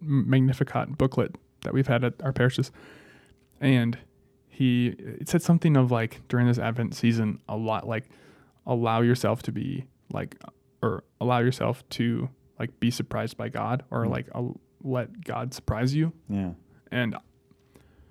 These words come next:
Speaker 1: I think that might have something to do with it too, where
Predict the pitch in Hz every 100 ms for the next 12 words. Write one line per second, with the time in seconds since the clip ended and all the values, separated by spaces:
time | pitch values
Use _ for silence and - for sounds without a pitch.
0 | _ _ 127 131 226 123 123 143 120 117
1 | 123 123 113 104 120 120 113 - - 135
2 | 113 113 110 117